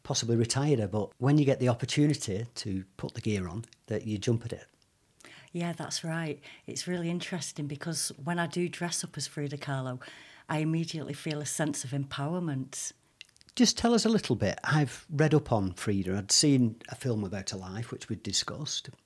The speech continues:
Speaker 1: And I'd read up on her a bit. And the art is described as either magic realism or surrealism in some instances. Is that correct?
Speaker 2: It isn't really correct. Many people do make the mistake of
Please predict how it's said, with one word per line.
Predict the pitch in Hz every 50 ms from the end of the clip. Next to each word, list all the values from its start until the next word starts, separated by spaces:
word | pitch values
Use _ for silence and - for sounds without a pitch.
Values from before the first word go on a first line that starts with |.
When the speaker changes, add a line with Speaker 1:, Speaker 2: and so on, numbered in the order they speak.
| _ _ _ _ _ _ _ _ _ _ _ _ _ _ _ - -
Speaker 1:
And | 123 113
I'd | 107 101
read | 120 117
up | 120 120 -
on | 117 101
her | 95 95
a | 92
bit. | - 92 - -
And | - 107 104 - - - - - - - - - - _ -
the | 156 160
art | 165 185 196 185 147 113 - - - - - -
is | - 120
described | - 120 113 - - 143 127 127 120 113 98 104
as | 107 95
either | 113 117 113 107 117 107 104 - - -
magic | 110 123 143 123 131 143 135 123 - - - -
realism | 110 117 127 131 123 117 98 87 87 82 82 98 104 _ _ _ _
or | - 101 98 98 95 - -
surrealism | - - - - 165 143 127 113 107 101 95 101 98
in | 98 92
some | 90 - - 98 95
instances. | 90 - - - - - - - - - - - - - _ _ _ _ _ _ _ - - -
Is | 135 -
that | - - -
correct? | - 113 127 151 147 - _ - - - _ _ _ _ _ _ _ - - - - - - - - -
Speaker 2:
It | - 285 -
isn't | 156 349 349 - 320 269 240
really | 240 262 262 262 269 262 220
correct. | 196 - - 160 143 131 127 127 - - - - - - - -
Many | 185 196 214 226 233
people | 226 - 220 214 - 185
do | 175 - 180 180
make | 180 170 165 165 165
the | 165
mistake | 160 139 135 - - - 160 165 160 160 -
of | - 143 131 - - - -